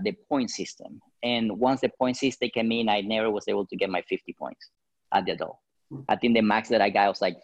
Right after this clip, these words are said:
forty, and I went to one of the tournaments, and I got out first round, and that was it. Like, I was like, I kinda figured my age, my motivation, my training style wasn't,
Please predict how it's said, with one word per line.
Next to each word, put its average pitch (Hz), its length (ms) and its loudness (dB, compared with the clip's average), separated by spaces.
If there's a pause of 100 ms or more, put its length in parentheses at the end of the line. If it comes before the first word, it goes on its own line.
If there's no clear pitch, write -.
(120)
forty, 113 500 2
and 104 120 -2
I 101 80 0
went 101 260 -2
to 104 80 -6
one 104 160 -2
of 98 60 0
the 92 100 -4
tournaments, 98 440 -2
and 92 80 -2
I 92 60 0
got 95 180 2
out 95 240 2
first - 240 -2
round, 92 260 -2
and 85 100 -8
that 87 120 0
was 90 160 -4
it. 95 140 0
Like, - 140 -6
I 92 40 2
was 87 140 -4
like, - 120 -6 (760)
I 107 120 2
kinda 110 340 0 (920)
figured 113 260 4
my 107 220 2
age, 104 500 0
my 95 340 0
motivation, 98 600 -2
my 90 140 0
training 98 420 -4
style 92 380 0
wasn't, 90 380 -10